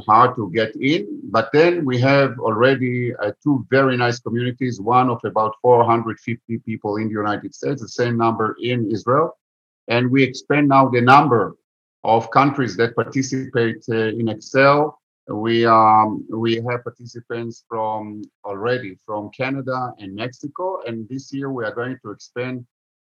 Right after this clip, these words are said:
to France, to, uh, Great Britain, to Australia,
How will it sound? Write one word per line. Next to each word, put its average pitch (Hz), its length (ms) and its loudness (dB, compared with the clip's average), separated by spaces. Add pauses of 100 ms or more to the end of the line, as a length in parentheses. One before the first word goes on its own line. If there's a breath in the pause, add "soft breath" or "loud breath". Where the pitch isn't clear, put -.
(100)
to 117 420 -6 (100)
France, 139 540 -2 (300)
to, 110 360 -10 (160)
uh, 107 180 -10
Great 127 340 -6
Britain, 147 680 -10
to 110 180 -12
Australia, 135 800 -4